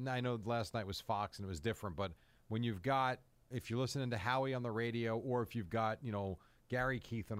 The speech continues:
Ron with S N Y, they have the, the, the soundtrack of the audio, of the crowd underneath, and you have those cardboard cutouts that almost look like something in the background. The baseball, to me, with the Mets at Citi Field,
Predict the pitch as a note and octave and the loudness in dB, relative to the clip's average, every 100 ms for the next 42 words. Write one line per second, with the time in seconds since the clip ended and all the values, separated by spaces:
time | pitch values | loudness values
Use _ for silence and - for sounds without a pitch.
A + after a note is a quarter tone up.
0 | A2+ C#3+ C3+ A2+ G#2 G2 G#2+ G#2+ C3 C3 | 2 2 2 0 0 -2 -2 0 2 2
1 | G2+ F#2 D2+ F#2+ F2+ E2+ F2+ F2+ E2+ F2+ | -2 -4 -6 -6 -6 -6 -4 -4 -4 -6
2 | E2 - A#2+ B2+ - B2 G2+ G#2+ D#2+ F2 | -4 -2 -2 -2 0 0 0 -4 -4 -4
3 | D#2+ E2 - C#3 C#3 G#2+ F2 F2+ D2+ - | -4 -6 -2 0 0 -2 -6 -8 -8 -8
4 | - C#3 C#3+ C#3 C3+ B2+ B2 B2 A#2 - | 0 2 4 2 2 0 0 0 0 -6
5 | - _ - G2+ G2+ G#2+ G#2 F#2+ - B2+ | -20 _ -4 0 2 2 0 -2 0 0
6 | B2+ A#2+ A2 - B2 A#2 - G#2+ G2+ - | 0 -2 -2 -2 0 0 -2 -4 -4 -2
7 | C3+ C3+ A2+ C#3+ C3+ G#2 - G#2+ F2 G2 | 0 0 0 0 0 0 0 -2 0 -2
8 | F2+ F2 - _ _ _ - A2 A2 F#2 | -2 -4 -10 _ _ _ -6 -2 -2 0
9 | B2 C3+ D#3+ E3+ D#3 - _ - A#2+ F#2+ | 0 2 2 2 -2 -8 _ -8 -2 2
10 | E3+ D#3+ - C3+ A#2+ B2 A#2 G#2 F#2+ F2+ | 2 0 -2 -2 -2 -6 -6 -6 -6 -10
11 | - A2+ - A2+ A#2+ C3 B2 - B2+ A2 | -6 -6 -4 -2 0 0 -4 -4 -2 -2
12 | - A#2 F#2+ E2+ | 0 0 0 -2